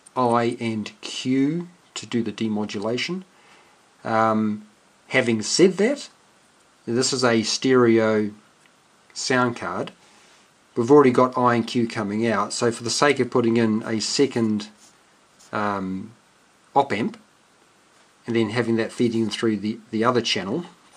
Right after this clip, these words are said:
say left and right, um, that may not be, you know, that, that, that, that may be something to think about.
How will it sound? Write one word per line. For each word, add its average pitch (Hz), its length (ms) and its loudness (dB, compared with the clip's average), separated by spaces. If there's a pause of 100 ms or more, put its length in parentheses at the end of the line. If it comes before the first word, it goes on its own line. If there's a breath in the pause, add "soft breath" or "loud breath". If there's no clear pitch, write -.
(440)
say 107 260 -6
left 104 260 -6
and 90 160 -12
right, 110 340 -2 (520 soft breath)
um, 104 540 -6
that 117 160 -6
may 117 160 0
not 107 200 -4
be, 113 120 -2
you 107 220 -2
know, 107 220 -6
that, 113 220 -6
that, 117 180 -10
that, 117 180 -12
that 123 160 -4
may 113 140 -2
be 98 80 -8
something 104 240 -8
to 98 60 -18
think 113 200 -10
about. 101 320 -12